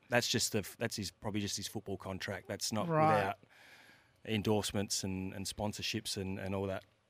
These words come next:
Speaker 2: Okay, so I have to,
Speaker 1: That
Speaker 2: I have to
Speaker 1: comes
Speaker 2: do
Speaker 1: with
Speaker 2: the
Speaker 1: it.
Speaker 2: maths on that. That would be, yeah, in the millions
Speaker 1: Yeah,
Speaker 2: each
Speaker 1: and the
Speaker 2: year.
Speaker 1: highest, uh, Neymar.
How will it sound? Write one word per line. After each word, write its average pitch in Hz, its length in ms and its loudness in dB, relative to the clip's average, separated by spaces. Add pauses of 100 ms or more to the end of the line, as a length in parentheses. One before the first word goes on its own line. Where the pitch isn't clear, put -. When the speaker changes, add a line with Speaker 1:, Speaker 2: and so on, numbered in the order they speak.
(240)
Speaker 2:
Okay, 165 280 10
so 165 160 8
I 170 40 12
have 175 120 10
to, - 60 -6
Speaker 1:
That 247 60 0
Speaker 2:
I 196 60 6
have 185 100 4
to - 40 -6
Speaker 1:
comes - 120 10
Speaker 2:
do 202 80 12
Speaker 1:
with 180 60 12
Speaker 2:
the 170 60 12
Speaker 1:
it. 160 40 12
Speaker 2:
maths 165 340 12
on 156 180 10
that. 147 280 2
That 165 160 4
would 160 140 -4
be, 156 580 4 (180)
yeah, 151 220 0
in 160 180 2
the 160 40 6
millions 147 360 4
Speaker 1:
Yeah, 107 200 6
Speaker 2:
each 139 40 6
Speaker 1:
and 131 160 10
the 123 80 10
Speaker 2:
year. 147 100 12
Speaker 1:
highest, 147 540 12
uh, 117 400 10
Neymar. 110 480 8